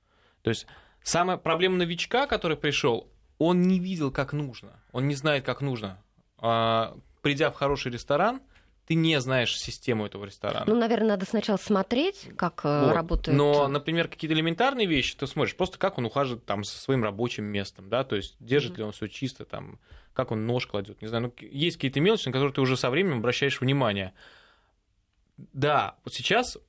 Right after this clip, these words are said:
Speaker 1: я видел, э, в каких классах они, э, делают практику, у них там лабораторные работы, потрясающе, действительно очень хорошо все оборудовано.
Speaker 2: Мгм.
Speaker 1: У нас таких условий не было. Это щас, а, я могу сказать, что это приближено к рестор-, к ресторанным уже условиям, но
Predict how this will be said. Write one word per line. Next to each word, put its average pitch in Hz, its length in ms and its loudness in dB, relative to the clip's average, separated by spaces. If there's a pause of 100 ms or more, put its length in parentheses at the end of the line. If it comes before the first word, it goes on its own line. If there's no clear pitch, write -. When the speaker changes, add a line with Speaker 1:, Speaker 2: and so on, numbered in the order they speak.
(260)
Speaker 1:
я 135 160 2
видел, 143 280 -2
э, 117 280 2
в 110 60 -8
каких - 240 -6
классах 135 420 0
они, 127 280 -2
э, 110 800 2 (420)
делают 127 460 0
практику, 135 540 -2
у 117 140 2
них 110 120 -4
там 113 180 0
лабораторные 120 560 0
работы, 123 340 -2
потрясающе, 123 640 -2
действительно 113 420 -2
очень - 160 -2
хорошо 123 280 0
все - 180 -2
оборудовано. 113 640 2
Speaker 2:
Мгм. 101 80 -2 (300)
Speaker 1:
У 131 40 0
нас 180 120 0
таких - 260 -16
условий 120 280 2
не 127 140 2
было. 95 240 -4 (1000)
Это 151 180 -2
щас, - 320 -2
а, 123 200 4
я 139 160 2
могу 160 200 -2
сказать, 147 200 2
что - 120 -2
это 135 160 2
приближено 156 600 2
к - 80 -4
рестор-, 139 380 0
к - 80 -10
ресторанным 135 640 0
уже 117 180 0
условиям, 113 640 0
но 131 220 2